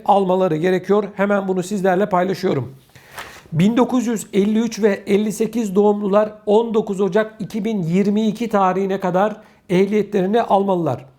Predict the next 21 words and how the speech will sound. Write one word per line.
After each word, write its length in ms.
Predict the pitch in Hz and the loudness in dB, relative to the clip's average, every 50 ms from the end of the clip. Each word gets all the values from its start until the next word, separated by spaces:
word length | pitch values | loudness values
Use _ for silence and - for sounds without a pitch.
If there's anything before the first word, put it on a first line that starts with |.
| _ _ _ - - - - _ - - | _ _ _ -20 -20 -20 -20 _ -10 -2
Bin 200 | 151 180 214 226 | 0 0 2 2
dokuz 260 | 240 220 226 247 226 | 2 2 0 -2 -4
yüz 160 | 226 214 - - | -6 -8 -8 -2
elli 260 | 214 202 208 226 214 | 0 0 0 2 0
dokuz 300 | 220 220 220 240 226 190 | 0 0 0 -2 -2 0
ve 140 | 214 208 - | 0 0 2
altmış 440 | - 196 185 - - 214 - - - | 2 0 0 0 -6 -12 -10 -2 0
dört 240 | 233 226 233 233 - | 2 2 2 2 0
doğumlular 580 | 220 208 214 208 185 175 170 180 208 233 190 - - _ _ _ _ _ - | 2 2 2 0 0 0 2 2 0 0 -4 -8 -18 _ _ _ _ _ 0
on 280 | 185 190 226 233 240 | 2 2 2 2 2
dokuz 260 | 226 226 220 220 208 196 | 0 0 0 0 -2 -2
Ocak 460 | 202 180 175 220 233 226 - - - - | -2 2 2 2 0 0 -4 -16 -14 -14
iki 260 | 160 - - 226 196 | -12 -8 -6 -6 -4
bin 200 | 233 233 233 208 | -4 -4 -4 -4
yirmi 360 | 175 180 202 208 220 208 220 | -2 0 0 0 0 0 0
üç 260 | 226 240 226 - - | 0 -2 -2 -6 -4
tarihine 460 | - 196 190 185 180 175 180 175 160 | 0 0 2 2 2 0 -2 -4 -4
kadar 260 | - 170 170 185 180 165 | -4 -2 0 0 0 0
yeni 260 | 160 170 190 202 214 | 0 0 2 2 2
ehliyetlerini 760 | 202 180 170 175 165 - - 185 180 156 170 208 214 208 214 - | 2 0 0 -2 -4 -4 -4 -4 -2 0 2 0 0 0 -2 -2
almalılar. 560 | - 180 170 175 175 165 160 147 135 113 - | 0 0 0 0 -2 -2 -2 -2 -4 -4 -6